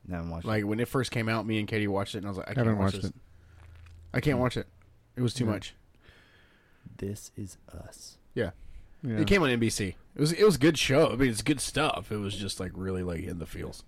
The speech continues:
Speaker 1: Yeah. No, I'll watch it. Um,
Speaker 2: Anyway.
Speaker 1: Shameless hit
Speaker 2: <laughs>
Speaker 1: me in the
Speaker 2: That
Speaker 1: feels.
Speaker 2: show, that show's so
Speaker 1: Sometimes.
Speaker 2: good,
Speaker 1: Yeah,
Speaker 2: like
Speaker 1: that
Speaker 3: Oh,
Speaker 1: show
Speaker 3: yeah.
Speaker 1: is so good.
Speaker 2: Yeah, but it had its moments.
Speaker 1: Yeah.
Speaker 2: It had its moments. Anyway,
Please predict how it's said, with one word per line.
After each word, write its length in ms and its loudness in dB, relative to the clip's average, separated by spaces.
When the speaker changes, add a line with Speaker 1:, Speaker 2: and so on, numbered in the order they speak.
Speaker 1:
Yeah. 320 -4
No, 140 -2
I'll 160 -4
watch 240 -6
it. 120 -12
Um, 540 4
Speaker 2:
Anyway. 180 6
Speaker 1:
Shameless 600 0
hit 100 0
Speaker 2:
<laughs> 120 4
Speaker 1:
me 120 8
in 60 0
the 80 2
Speaker 2:
That 100 -4
Speaker 1:
feels. 260 -2
Speaker 2:
show, 180 -4
that 200 2
show's 280 4
so 60 2
Speaker 1:
Sometimes. 260 4
Speaker 2:
good, 260 4
Speaker 1:
Yeah, 80 4
Speaker 2:
like 80 4
Speaker 1:
that 160 6
Speaker 3:
Oh, 80 4
Speaker 1:
show 160 4
Speaker 3:
yeah. 60 2
Speaker 1:
is 80 -2
so 180 -2
good. 220 -6
Speaker 2:
Yeah, 260 6
but 120 2
it 100 0
had 140 6
its 160 0
moments. 560 0
Speaker 1:
Yeah. 320 -6
Speaker 2:
It 100 -2
had 160 -2
its 160 -12
moments. 400 -10
Anyway, 440 6